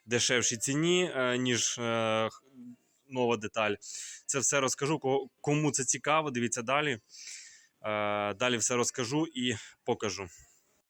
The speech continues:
І так, друзі, повністю завершив чистить корпуси, і зараз вам покажу, які йдуть на відправку, і що зовсім тут прос-, происходило в нас сьогодні в цеху. Повністю все забито, з-, з-, повністю все в вуликах.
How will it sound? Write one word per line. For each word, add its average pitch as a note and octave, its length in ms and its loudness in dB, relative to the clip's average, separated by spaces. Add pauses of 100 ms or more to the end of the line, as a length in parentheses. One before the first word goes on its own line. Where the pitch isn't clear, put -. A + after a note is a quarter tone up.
(680)
І C3 80 -10
так, C#3+ 220 -2
друзі, A#2+ 260 -2
повністю B2+ 480 -6
завершив B2+ 640 -2 (200)
чистить B2 500 -2
корпуси, C#3+ 560 -4
і B2+ 340 -6
зараз A#2 280 -2
вам A2+ 120 -6
покажу, A#2 540 -4 (260)
які A2 380 -8
йдуть B2 240 -6
на B2 80 -4
відправку, D3 760 -4
і A#2 480 -8 (520)
що C#3+ 180 -2
зовсім A#2+ 380 -6
тут A#2 160 -12
прос-, A2+ 420 -8
происходило A#2+ 640 -4
в A2+ 60 -8
нас A2+ 320 -8 (480)
сьогодні A2+ 340 -4
в G#2 60 -10
цеху. G#2 300 -6
Повністю C#3 400 -6
все C3 200 0
забито, A#2+ 600 -2
з-, G2+ 160 -2
з-, F#2 240 -6 (460)
повністю B2 380 -6
все A#2 160 -4
в A2+ 40 -6
вуликах. B2+ 500 -6